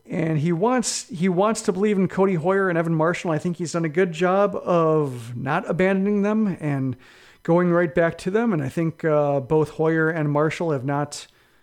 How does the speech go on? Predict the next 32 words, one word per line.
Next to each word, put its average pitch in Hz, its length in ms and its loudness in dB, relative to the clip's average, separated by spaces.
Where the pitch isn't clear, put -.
they, 185 100 4
they've 180 280 2
made 185 180 4
him 175 100 2
look 180 160 2
okay 175 280 2
for 147 120 -2
<laughs> - 0 -
doing 160 300 0
so. 226 220 2
Like, 185 180 2
they 170 80 4
haven't 165 180 4
made 170 140 2
him 160 80 2
look 156 140 0
crazy 180 560 0
for 156 480 2
trying 165 300 0
to 160 60 0
get 165 180 0
better 165 180 2
results 165 460 0
the 143 60 -10
second 170 260 -2
time 160 260 0
around. 160 400 0
So 151 260 2
that's 170 240 2
nice 175 240 0
to 208 60 -8
see. 220 300 -6